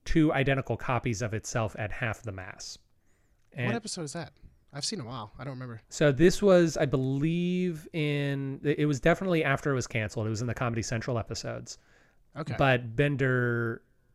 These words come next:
Speaker 1: can, gets a matter
Speaker 2: Oh,
Speaker 1: replicator
Speaker 2: yeah,
Speaker 1: and stuff.
Speaker 2: Benderama. Okay, yeah, yeah, yeah.
Speaker 1: Yeah.
Speaker 2: I remember that. Those Comedy Central episodes are not bad, but they are the perfect napping show.
Speaker 1: I, I've actually heard that about both Futurama and Frasier, which are two of my favorite T V shows.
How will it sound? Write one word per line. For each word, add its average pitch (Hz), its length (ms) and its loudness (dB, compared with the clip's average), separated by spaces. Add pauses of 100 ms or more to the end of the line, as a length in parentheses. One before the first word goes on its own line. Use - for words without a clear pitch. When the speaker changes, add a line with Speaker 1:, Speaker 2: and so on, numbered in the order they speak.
(480)
Speaker 1:
can, 131 500 0
gets 135 240 2
a 127 80 2
matter 117 280 4
Speaker 2:
Oh, 117 140 2
Speaker 1:
replicator 156 320 6
Speaker 2:
yeah, 202 100 8
Speaker 1:
and 151 80 -2
stuff. 233 160 6
Speaker 2:
Benderama. 220 440 8 (100)
Okay, 208 280 0
yeah, 208 140 6
yeah, 214 140 6
yeah. 202 240 4
Speaker 1:
Yeah. 123 180 4 (480)
Speaker 2:
I 220 60 2
remember 151 280 -2
that. 135 140 -8
Those 240 300 2 (200)
Comedy 247 240 -2
Central 170 280 -6
episodes 180 260 -6
are 156 60 -6
not 135 280 -8
bad, 139 360 -8
but 135 120 -12
they 147 100 -8
are 139 60 -6
the 175 160 -8
perfect - 560 -14
napping 113 460 -12
show. 95 240 -10 (920)
Speaker 1:
I, 170 340 4
I've 156 180 4
actually 185 420 4
heard 156 200 2
that 151 140 0
about 127 300 -2
both 135 180 -4
Futurama 131 500 -2
and 123 200 -2
Frasier, 117 440 -2
which 120 180 -8
are 113 80 -2
two 156 140 -4
of 156 60 -6
my 139 100 -6
favorite 131 280 -4
T 147 120 -6
V 143 120 -6
shows. - 340 -16